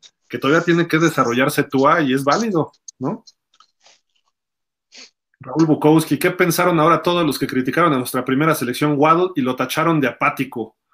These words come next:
De apático no, creo que, eh, me preguntaron en la transmisión s-, de si seguía hablando de Jamar Chase.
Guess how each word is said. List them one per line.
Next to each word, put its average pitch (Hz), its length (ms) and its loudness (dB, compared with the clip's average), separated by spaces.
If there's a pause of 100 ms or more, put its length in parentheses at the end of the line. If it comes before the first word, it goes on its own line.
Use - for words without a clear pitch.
(640)
De 135 260 -8
apático 139 560 -2
no, 160 540 2 (240)
creo 180 260 -2
que, 165 480 2 (500)
eh, 113 520 -4 (1120)
me 147 160 -2
preguntaron 165 600 2
en 190 60 -2
la 143 80 -2
transmisión 151 880 -4
s-, - 560 -12
de 127 760 -4
si 127 180 -6
seguía 131 360 -2
hablando 165 320 2
de 127 120 -2
Jamar 135 360 0
Chase. 147 520 -2